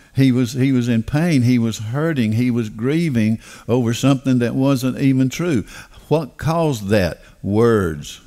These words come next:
Words give information, or knowledge comes through words.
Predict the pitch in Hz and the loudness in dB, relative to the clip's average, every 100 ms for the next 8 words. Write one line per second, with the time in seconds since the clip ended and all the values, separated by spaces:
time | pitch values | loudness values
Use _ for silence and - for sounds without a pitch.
0 | _ - - _ _ _ _ _ _ _ | _ -20 -20 _ _ _ _ _ _ _
1 | _ _ - - 98 120 156 170 156 147 | _ _ -20 -12 -2 2 4 4 2 0
2 | 120 127 139 139 139 131 120 135 151 151 | -4 0 2 2 0 0 0 2 2 0
3 | 101 98 113 113 117 131 143 135 98 80 | -2 -2 -2 2 2 2 2 2 0 -4
4 | - - 131 110 90 - 113 110 104 104 | -8 -2 2 2 0 -4 -4 -2 0 0
5 | 101 80 67 64 | 0 0 -4 -12